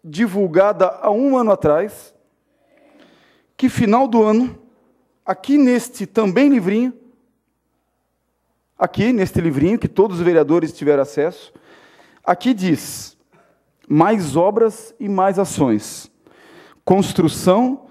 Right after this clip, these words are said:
de uma passarela metálica na Ponte Maria Gruba, trezentos e quarenta mil. Tá aqui divulgado como uma obra realizada? Tá escrito aqui, vereador?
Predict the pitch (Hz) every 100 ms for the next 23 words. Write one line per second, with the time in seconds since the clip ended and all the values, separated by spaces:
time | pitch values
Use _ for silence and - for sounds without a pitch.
0 | _ _ - 143 147 190 175 - 208 -
1 | 214 175 208 202 175 151 175 190 196 196
2 | 190 160 - 175 - 175 165 175 151 135
3 | 139 117 107 104 _ - 156 135 175 202
4 | 190 156 - 160 151 160 175 156 117 110
5 | _ _ _ _ _ _ _ _ _ _
6 | - - - - 196 165 143 202 427 196
7 | 110 - _ _ - 190 208 202 185 220
8 | 226 208 185 151 220 370 143 - _ _
9 | - 202 - 285 233 254 269 220 143 220